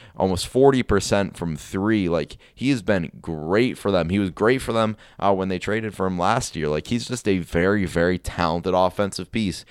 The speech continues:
Anthony Edwards, as inconsistent as, as he's been, he's had a lot of really bright moments, and his flashes are obviously very, very nice. Just needs to get consistent,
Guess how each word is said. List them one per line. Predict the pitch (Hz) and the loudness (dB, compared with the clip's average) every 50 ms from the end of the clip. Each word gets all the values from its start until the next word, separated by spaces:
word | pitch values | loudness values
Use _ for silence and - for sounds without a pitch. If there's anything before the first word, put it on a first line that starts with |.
| - - - - | -20 -20 -18 -8
Anthony | - 107 113 113 - 120 120 117 113 | -2 -2 -2 -2 -2 -2 0 2 2
Edwards, | 113 113 107 95 87 82 82 78 - | 0 0 0 -2 -2 -2 -2 -4 -4
as | 87 85 - - _ | -6 -6 -6 -6 _
inconsistent | 151 151 147 - 143 104 - - 113 110 - 107 104 | -2 -2 0 -2 -2 -2 -2 -2 -4 -4 -4 -2 -2
as, | 101 101 101 95 90 87 - _ | 0 0 0 0 -2 -4 -8 _
as | - 98 95 90 | -2 0 0 0
he's | 98 98 90 76 | -2 -4 -6 -4
been, | - 85 87 90 90 90 - - - - - | -2 0 0 0 0 -2 -4 -8 -16 -10 -6
he's | 101 104 110 | -4 0 2
had | 117 104 98 - - | 2 2 2 2 0
a | - | -2
lot | 92 87 92 95 101 110 110 | -2 2 4 6 6 6 4
of | 104 90 87 | 2 2 0
really | 95 98 104 107 101 | 0 0 0 0 0
bright | 80 95 95 95 98 90 | 0 2 2 2 2 0
moments, | 82 85 87 90 90 90 90 87 85 - | 0 0 0 0 0 0 -2 -2 -4 -4
and | - - 87 | -4 -4 -4
his | 82 80 - | -4 -6 -6
flashes | - - 90 95 95 95 95 90 - 107 90 78 | -6 0 2 4 6 6 4 2 0 -2 -4 -2
are | 76 71 82 82 | 0 2 4 4
obviously | 87 90 90 95 92 - - 87 85 80 | 4 4 4 0 -2 -2 -2 -4 -4 -4
very, | 73 71 78 87 92 95 101 98 95 | -6 -2 0 2 2 4 2 2 2
very | 82 82 87 87 85 85 78 | 0 0 0 0 0 -2 -2
nice. | 80 80 80 78 80 - - _ - - - - _ | -4 -4 -4 -4 -6 -8 -12 _ -20 -20 -20 -18 _
Just | - 104 101 82 - | -2 -2 -2 0 0
needs | 98 107 117 104 - | -2 -2 -2 -2 -2
to | - 110 | -2 -2
get | 95 90 95 95 - | 0 2 0 0 0
consistent, | 110 104 85 - - - 92 87 - - - 92 87 85 | 0 0 0 0 -2 -2 -2 -2 -2 -2 -2 -2 -2 -2